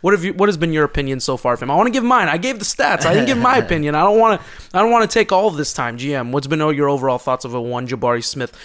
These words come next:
Speaker 1: finally stepping into the stage and being the number three overall pick?
Speaker 2: I just think that people that were, um, giving him such a hard time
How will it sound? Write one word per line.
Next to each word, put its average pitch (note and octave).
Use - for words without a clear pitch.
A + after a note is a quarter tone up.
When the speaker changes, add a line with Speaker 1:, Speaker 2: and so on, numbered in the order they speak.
Speaker 1:
finally D#3+
stepping C#3
into B2+
the C#3+
stage A#2+
and C#3+
being D#3
the C#3
number C3+
three C3
overall A#2
pick? -
Speaker 2:
I C3
just C3+
think -
that A2+
people G2
that F#2
were, F#2+
um, F#2
giving G2+
him F#2+
such -
a A2+
hard G2+
time G2